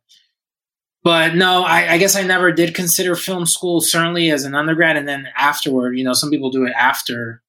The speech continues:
college, and the amount of student debt I have make, I, I basically just shut myself to the idea. And, um, yeah, for better or worse, I mean,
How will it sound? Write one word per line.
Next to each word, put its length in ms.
college, 460
and 300
the 120
amount 240
of 80
student 360
debt 160
I 140
have 340
make, 360
I, 200
I 120
basically 360
just 140
shut 160
myself 380
to 80
the 160
idea. 560
And, 360
um, 480
yeah, 260
for 180
better 280
or 180
worse, 580
I 140
mean, 320